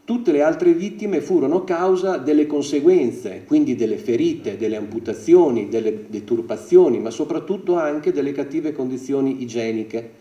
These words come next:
della cattiva alimentazione, e molti furono anche vittime di quello che oggi definiamo il disturbo post-traumatico da stress, oppure il cosiddetto vento degli obici.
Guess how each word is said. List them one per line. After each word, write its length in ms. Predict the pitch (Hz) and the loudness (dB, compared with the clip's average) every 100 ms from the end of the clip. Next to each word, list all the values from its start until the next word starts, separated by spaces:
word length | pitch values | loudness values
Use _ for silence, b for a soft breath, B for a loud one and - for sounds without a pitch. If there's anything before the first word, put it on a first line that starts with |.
| B B B B | B B B B
della 220 | 113 113 | -2 -2
cattiva 440 | - - 123 113 113 | -4 -4 -2 -2 -2
alimentazione, 1200 | 113 117 110 - 156 - 135 98 110 143 - - - | -2 -2 -2 -4 -8 -4 -2 -2 -4 -6 -10 -16 2
e 120 | 175 | 6
molti 420 | 160 127 - 113 | 6 6 2 -4
furono 440 | - 160 160 160 | -2 0 2 0
anche 520 | 147 104 104 98 139 139 | 0 -2 -6 -4 -2 -2
vittime 580 | 135 147 143 156 151 | -4 -4 -4 -2 0
di 140 | 135 170 | -2 -2
quello 680 | 131 107 110 131 131 - - | -2 0 -2 -4 -6 -14 0
che 120 | 196 | 4
oggi 440 | 143 127 302 - - | 4 2 -2 -4 -4
definiamo 760 | 120 131 175 135 107 117 135 120 | -6 -2 0 2 0 -2 -2 -2
il 140 | 123 | -2
disturbo 560 | 143 143 127 131 123 - | -4 -4 -4 -2 -4 -2
post-traumatico 1200 | 131 143 117 104 113 117 131 135 113 113 101 95 | -2 -2 -4 -6 -4 -2 -4 -6 -8 -8 -8 -6
da 160 | 113 | -6
stress, 520 | 156 - 95 90 - 170 B B - | -6 -8 -8 -10 -8 -10 B B -8
oppure 360 | 117 135 139 | -6 -2 2
il 60 | 175 | 4
cosiddetto 500 | 135 147 120 120 127 | 2 0 0 0 -2
vento 340 | 110 110 110 | -2 -2 -4
degli 240 | 113 101 98 | -6 -6 -6
obici. 560 | 87 - 85 - - | -10 -12 -16 -18 -20